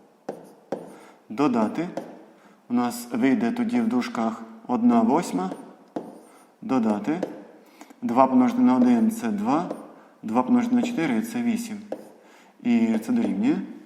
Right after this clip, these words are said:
Переносимо. Отже, це буде мінус п'ять дванадцятих.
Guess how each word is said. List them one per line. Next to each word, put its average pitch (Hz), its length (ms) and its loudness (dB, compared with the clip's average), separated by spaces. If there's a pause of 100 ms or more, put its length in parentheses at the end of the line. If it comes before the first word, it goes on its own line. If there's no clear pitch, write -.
(520)
Переносимо. 135 680 -2 (2500)
Отже, 123 420 0
це 135 80 -2
буде 123 360 4
мінус 120 480 6
п'ять 117 420 0
дванадцятих. 165 720 -2